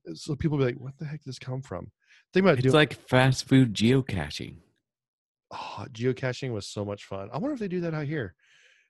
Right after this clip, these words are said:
Speaker 1: Out
Speaker 2: It's
Speaker 1: here you might,
Speaker 2: everywhere.
Speaker 1: out here you might die though, 'cause there's, like, cliffs everywhere. Um,
Speaker 2: Yeah, but you might find, like, actual treasure or something out there.
Speaker 1: Yeah, cannonballs,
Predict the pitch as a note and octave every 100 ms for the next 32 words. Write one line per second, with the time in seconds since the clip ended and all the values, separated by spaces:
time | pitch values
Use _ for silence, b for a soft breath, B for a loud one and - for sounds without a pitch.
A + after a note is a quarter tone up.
0 | b B2 A#2+ F#3 C3 A#2+ D2+ C#2+ - -
1 | B2+ C#3+ D3+ G#2 G#2 F2+ A#2+ C3 G2+ D#2+
2 | D#2+ - - F#2+ F#2+ F#2+ - - B2 -
3 | F2 E2+ E2+ G2 _ _ _ _ _ _
4 | - A#2+ G#2+ F#2 F2+ _ _ _ C3 B2+
5 | G#2 F#2+ F#2+ F2 A2 G2 F2+ D#2 - F2+
6 | - F#2 D#2+ - - F2+ F2+ C#2+ C2+ -
7 | C2+ C#2+ C2+ A#1+ - D#2 C2+ - _ _
8 | _ _ _ - A2 G2 G2 G2 _ _
9 | _ D#3+ - A2+ G#2 G2+ G2+ G#2 G#2 G#2
10 | G#2